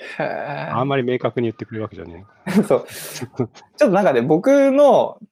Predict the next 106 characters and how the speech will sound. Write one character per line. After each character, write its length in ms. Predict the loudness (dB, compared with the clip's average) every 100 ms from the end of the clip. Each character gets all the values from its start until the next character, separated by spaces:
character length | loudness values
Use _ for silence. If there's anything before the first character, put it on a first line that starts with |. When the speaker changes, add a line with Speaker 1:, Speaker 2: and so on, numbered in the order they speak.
| -20
Speaker 1:
そ 200 | _ -6
の、 440 | -2 0 2 0 0
コ 100 | 0
ー 60 | 0
チ 100 | -2
つ 120 | -8
い 20 |
て 80 | -6
く 80 | -6
れ 80 | -6
た 100 | -6
人、 460 | -2 -2 -2 -6
な 120 | -6 -6
ん 20 |
か 60 |
こ 100 | -4
の 100 | -4
コ 200 | 0 0
ー 20 | 0
ド 100 | -2
ジ 120 | 0
ム 100 | 0
で 140 | -2
の 120 | -6
コ 160 | -4 -2
ー 80 | -2
チ 160 | -2
ン 60 | -2
グ 80 | 2
や 120 | 2
る 80 | 2
っ 20 |
て 80 | -2
い 40 |
う 40 | -8
の 60 |
が、 120 | -8 -10
な 80 |
ん 60 | -8
か、 240 | -8 -10 -6
て 60 |
か 80 | -2
ま 80 | -2
あ、 40 |
コ 160 | 0 0
ー 60 | 0
チ 140 | 0
ン 40 |
グ 100 | -2
経 160 | 0 0
験 100 | -2
初 280 | -4 -4 -2
め 120 | 0
て 140 | 2
ら 100 | 2
し 100 | 0
く 120 | -8 -18
て。 240 | -20 -20 _ _ _ _ _
Speaker 2:
へ 0 |
え、 300 | -8 -6 -6 -12 -20 -20
<laughs> 320 | -20 _ _ _
そ 180 | -14
ん 80 | -10
な。 140 | -10 -12 -20 _ _
Speaker 1:
そ 200 | -18 -16
う。 160 | -16 -20 _ _ _ _ _ _ _ _
ま 100 | -10
あ、 0 |
僕、 260 | -6 -6 -6
Speaker 2:
う 20 |
ん。 180 | -8 -10 _ _ -8
Speaker 1:
向 120 | 0
こ 100 | 2
う 40 | 2
か 80 |
ら 60 | 0
し 40 |
て 60 | -2
も 100 | -8
な 60 | -6
ん 40 |
か 80 | -6
い 60 |
ろ 120 | -6 -6
い 20 |
ろ 240 | -8 -10 _ _ _
試 180 | -12 -8
行 120 | -6
錯 200 | -4 -4
誤 180 | -6 -10
で 100 | -8
や 60 | -8
っ 60 |
て 80 | -8
ん 40 | -10
の 80 |
か 100 | -8
な 60 | -10
っ 20 |
て 80 | -12
感 140 | -14
じ 20 | -14
で 80 |
す 80 | -16
け 80 | -16
ど。 200 | -20 -20